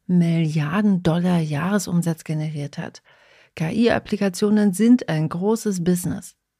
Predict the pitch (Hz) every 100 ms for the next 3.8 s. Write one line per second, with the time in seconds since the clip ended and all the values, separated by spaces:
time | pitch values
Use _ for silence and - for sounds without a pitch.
0 | _ - 214 247 254 226 208 208 220 208
1 | 214 214 175 185 240 254 247 226 220 214
2 | 214 214 196 190 - 214 196 196 180 -
3 | - - 214 220 - 156 156